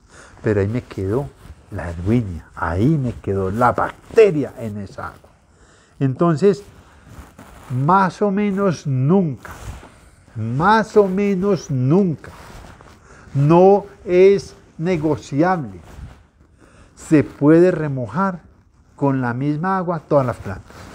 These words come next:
Por eso en los videos anteriores, ustedes aquí me vieron con una, con dos cocas. Una que sacaba el agua y aquí remojaba, pero sin que la planta toque esa agua. Remojo, saco agua, remojo, saco agua, remojo.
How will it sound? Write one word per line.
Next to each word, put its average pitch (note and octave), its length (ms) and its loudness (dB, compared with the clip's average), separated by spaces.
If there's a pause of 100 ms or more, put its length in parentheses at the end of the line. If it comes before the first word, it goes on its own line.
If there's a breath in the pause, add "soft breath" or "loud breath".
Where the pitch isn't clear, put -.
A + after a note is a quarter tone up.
(260 loud breath)
Por E3+ 240 8
eso A3 380 4
en F#3+ 80 -6
los D#3+ 180 -8
videos E3+ 340 -4
anteriores, F#3+ 800 -2 (360 soft breath)
ustedes F3 360 0
aquí F3+ 220 0
me F3 140 0
vieron F#3 320 4
con C#3+ 260 2
una, F3 280 0 (160)
con D3+ 180 2
dos E3 240 0
cocas. G#3+ 560 0 (480 soft breath)
Una F3 380 0
que E3 120 -2
sacaba D#3 380 -4
el G#3 100 -2
agua A3+ 360 2 (120)
y D3 100 0
aquí C#3+ 260 0
remojaba, C3+ 680 -2 (280 soft breath)
pero E3+ 240 6
sin E3+ 340 -2
que D#3 300 0
la D3 220 -2
planta A#3+ 440 0
toque F#3+ 460 4
esa E3+ 280 0
agua. F#2+ 280 -6 (560 soft breath)
Remojo, G3 640 2 (200)
saco D3 320 2
agua, G#3+ 320 2
remojo, A#2 460 -6
saco C3+ 300 -4
agua, F#3+ 180 -2
remojo. C#3+ 280 -6